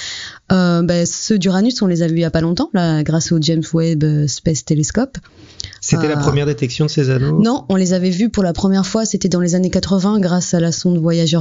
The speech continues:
Speaker 1: deux.
Speaker 2: Mhm.
Speaker 1: Mais on les avait pas revus depuis. Euh, le James Webb a aussi réobservé, euh, les anneaux, euh, de Neptune, qui sont, en fait, euh,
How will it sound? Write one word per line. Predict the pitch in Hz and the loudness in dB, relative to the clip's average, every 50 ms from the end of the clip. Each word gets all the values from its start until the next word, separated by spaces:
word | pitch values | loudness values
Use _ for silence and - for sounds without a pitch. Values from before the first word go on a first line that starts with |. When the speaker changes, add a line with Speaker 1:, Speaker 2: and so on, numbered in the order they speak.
| 156 | 2
Speaker 1:
deux. | 151 175 233 302 - - _ _ | 2 0 0 -2 -6 -12 _ _
Speaker 2:
Mhm. | 139 127 110 120 131 151 | 2 2 4 4 4 4
Speaker 1:
Mais | 175 196 196 190 | 4 4 4 4
on | 185 | 4
les | 185 180 185 | 4 2 2
avait | 180 180 | 0 0
pas | 165 214 220 | 0 0 0
revus | 214 214 202 190 190 | 2 2 2 2 2
depuis. | 180 185 170 - - 247 320 - - - - - - - - - - - - - | 0 0 -2 0 0 -2 -2 -2 -6 -14 -20 -20 -20 -20 -20 -20 -18 -6 -2 0
Euh, | 175 165 165 165 165 165 160 | 0 2 2 2 2 2 2
le | 160 170 156 | 2 0 0
James | - 185 185 185 - | 0 0 0 0 0
Webb | 220 208 180 | 0 0 0
a | 165 160 | 0 0
aussi | 170 165 - - - 202 196 | -2 -4 -6 -4 -2 -2 0
réobservé, | 160 208 220 226 214 - - - 202 190 196 190 180 208 220 220 214 | 0 0 0 0 -2 -2 -2 0 0 2 2 2 2 0 0 2 2
euh, | 202 196 190 170 160 160 160 156 156 151 143 - - | 2 2 2 2 2 2 2 2 2 0 0 2 2
les | 170 165 175 180 165 151 170 | 2 2 2 0 0 0 0
anneaux, | 170 170 160 185 190 190 190 185 175 | 0 0 2 2 2 2 2 2 2
euh, | 160 156 151 | 2 2 0
de | 151 147 156 156 156 156 156 151 | 0 0 0 0 0 0 0 0
Neptune, | 147 170 165 - - 269 294 302 208 170 165 - _ - - - - - - - - _ - | 0 -2 -2 -2 0 0 2 2 0 -2 -4 -8 _ -20 -20 -20 -20 -20 -20 -20 -16 _ -2
qui | 220 208 | 0 0
sont, | - - 226 220 220 | 0 0 0 0 2
en | 196 - | 0 0
fait, | - 262 262 254 - | 0 0 -2 0 0
euh, | 214 202 196 190 185 175 | 0 2 2 2 2 0